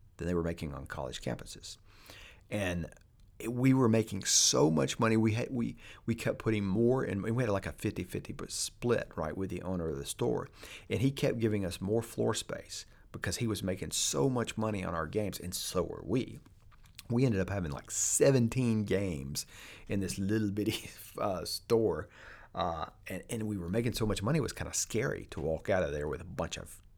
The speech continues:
quarters. Uh, you know, it was, it was, uh, because we were in the best neighborhoods. But I, I remember thinking, broke people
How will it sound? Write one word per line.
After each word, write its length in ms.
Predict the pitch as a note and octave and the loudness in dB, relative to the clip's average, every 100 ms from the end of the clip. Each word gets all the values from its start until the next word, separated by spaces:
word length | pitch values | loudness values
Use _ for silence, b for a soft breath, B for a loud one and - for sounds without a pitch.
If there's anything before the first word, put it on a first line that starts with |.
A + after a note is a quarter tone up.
| - - | -20 -12
quarters. 800 | - - C3 B2+ D2 D#2+ - - B B B B B - | -10 -2 4 4 4 0 -4 -8 B B B B B -10
Uh, 320 | G1+ G1+ - - | -8 -8 -10 -8
you 120 | G#2+ | -6
know, 80 | D2+ | -2
it 20 | |
was, 200 | F#2 - - | -4 -4 -6
it 100 | G2+ | -4
was, 220 | F#2 E2+ | -2 -2
uh, 240 | D#2+ D2 D2 - | -4 -4 -10 -6
because 380 | A#2 A#2+ A#2 - | -4 -4 -4 -4
we 180 | C4+ C4 | -2 0
were 100 | B3 | 2
in 60 | E3 | 2
the 60 | |
best 260 | A#2+ G#2+ - | 4 2 2
neighborhoods. 460 | G2 F2+ - - B B B - | -2 -2 -8 -12 B B B 6
But 100 | C3 | 10
I, 180 | C#3+ D3 | 10 10
I 80 | |
remember 300 | C3+ C3 C3 | 8 8 4
thinking, 480 | A2+ A#2+ A#2 F#2+ D2 - - - - _ | 0 -2 -2 -4 -8 -14 -20 -20 -20 _
broke 400 | F#2 F#2 F#2+ - | -10 -2 -2 0
people 420 | G#2+ F#2 B1+ - | -2 -4 -6 -10